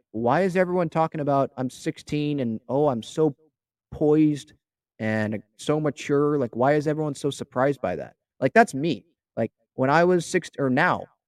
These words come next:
when some people say, like, "I'm mature or professional and all that," like, that's,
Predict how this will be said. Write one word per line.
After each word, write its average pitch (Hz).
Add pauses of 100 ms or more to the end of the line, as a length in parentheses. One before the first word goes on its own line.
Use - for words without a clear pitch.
(120)
when 127
some 156
people 151
say, 139
like, 117 (720)
"I'm 127
mature 156
or 117
professional 139
and 135
all 139
that," 139
like, 110 (1080)
that's, -